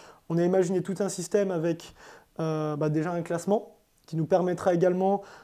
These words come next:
de, de ventiler une partie des rémunérations, pas uniquement avec les tâches que tu as fournies, mais avec ta contribution générale sur l'application.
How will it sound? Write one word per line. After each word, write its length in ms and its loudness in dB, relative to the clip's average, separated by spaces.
de, 600 0
de 80 0
ventiler 460 2
une 100 0
partie 240 -6
des 80 0
rémunérations, 640 -4
pas 120 8
uniquement 380 2
avec 180 -2
les 100 -4
tâches 200 -4
que 80 -6
tu 80 -6
as 60 -4
fournies, 380 0
mais 60 2
avec 180 4
ta 120 0
contribution 640 -2
générale 680 2
sur 220 -6
l'application. 560 -4